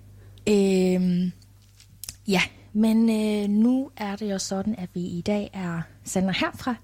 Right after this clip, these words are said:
men hele programmet her er, øh, bygget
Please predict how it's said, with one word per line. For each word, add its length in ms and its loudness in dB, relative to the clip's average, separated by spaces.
men 400 2
hele 220 -2
programmet 360 0
her 200 -4
er, 340 0
øh, 300 -2
bygget 480 0